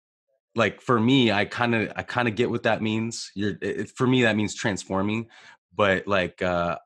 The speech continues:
I, so I'm well aware of this, the power of the subconscious. The power of the subconscious kind of runs us on a day-to-day basis, on a moment-to-moment, moment basis. So when you say rewiring, is that what you mean? You're rewiring the,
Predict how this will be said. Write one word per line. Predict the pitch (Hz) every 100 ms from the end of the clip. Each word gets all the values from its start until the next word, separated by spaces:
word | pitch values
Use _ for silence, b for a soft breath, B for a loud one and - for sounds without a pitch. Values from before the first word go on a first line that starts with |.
| -
I, | -
so | - 117
I'm | 113 143
well | 135
aware | 113 110
of | 104
this, | 90 -
the | -
power | 110 98
of | 85
the | 78
subconscious. | 98 87 87 82 76
The | -
power | 127
of | 147
the | 98
subconscious | - 98 104 92 85
kind | 110 95
of | 80
runs | 85 95 90 85 78 - - _ _ -
us | 90 - - - - _ -
on | 92
a |
day-to-day | 85 92 90 87
basis, | 80 87 82
on | 90
a | 92
moment-to-moment, | 104 98 92 98 101 87
moment | - 107 90
basis. | 82 85 78
So | -
when | 101
you | 127
say | 143 156
rewiring, | 107 113 95 85 104 101 85 80 - B B
is | 90
that | 107
what | 127 127
you | 104
mean? | 113 120 113
You're | 92
rewiring | 95 95 82 92 101 104 104 101 90
the, | 90 87 82